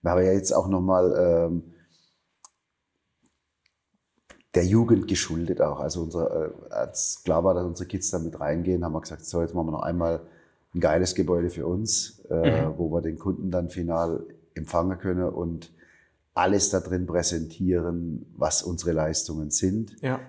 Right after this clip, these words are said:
Speaker 1: Derzeit ist es ein kleines bisschen verteilt auf mehrere Gebäude. Und es gibt unser neuer Cube, so wie wir den nennen, und, äh,
Speaker 2: Mhm.
Speaker 1: der wird grad gebaut.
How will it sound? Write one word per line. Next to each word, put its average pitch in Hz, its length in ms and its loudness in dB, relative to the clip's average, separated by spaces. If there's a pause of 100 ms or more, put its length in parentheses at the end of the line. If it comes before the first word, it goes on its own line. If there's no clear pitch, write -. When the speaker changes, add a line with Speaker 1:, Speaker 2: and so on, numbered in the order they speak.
(120)
Speaker 1:
Derzeit 87 320 2
ist - 180 -6
es 87 140 -12
ein - 40 -20
kleines 85 240 -2
bisschen 82 180 -4
verteilt 85 460 2
auf 87 120 2
mehrere 87 340 -2
Gebäude. 87 500 -6 (580)
Und 82 160 -6
es 80 100 -6
gibt 85 220 -6
unser 82 200 -4
neuer 80 280 -2
Cube, 104 480 0
so 82 260 -8
wie 87 80 -2
wir 90 80 2
den 90 200 -2
nennen, 90 280 -2
und, - 560 -10
äh, 78 280 -4
Speaker 2:
Mhm. 98 180 -6
Speaker 1:
der 78 140 0
wird 87 140 -2
grad 85 200 -6
gebaut. 87 520 2